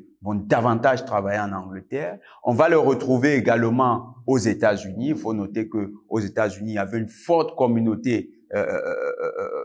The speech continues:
euh, comme ça qui, qui étaient des, des, des possesseurs, euh, de, de, de, des grandes fermes. Ils étaient même pour la plupart esclavagistes, qui, euh, étaient juifs, et c'était des juifs sionistes. Ils vont constituer ce qu'on va appeler le Commonwealth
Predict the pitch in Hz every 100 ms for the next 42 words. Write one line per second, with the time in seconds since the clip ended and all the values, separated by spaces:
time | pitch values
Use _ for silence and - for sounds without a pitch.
0 | - - _ - - - - 104 98 120
1 | 110 117 104 98 - _ _ 113 110 117
2 | 107 98 90 92 90 101 95 110 107 120
3 | 113 139 135 127 107 90 - - 104 104
4 | 98 95 101 90 - _ 92 101 92 98
5 | 95 101 107 123 123 107 101 117 143 147
6 | 107 95 - 110 110 98 104 101 98 98
7 | 101 95 87 - 90 85 92 160 - _
8 | _ _ - 160 196 - 92 101 98 -
9 | 101 147 151 120 208 175 - - _ 117
10 | 156 156 113 127 120 101 98 123 113 -
11 | 98 98 95 - 98 147 175 - - _
12 | - 147 143 - 135 170 185 151 - 151
13 | 147 123 - 107 127 123 101 - - 185
14 | 175 156 143 127 127 131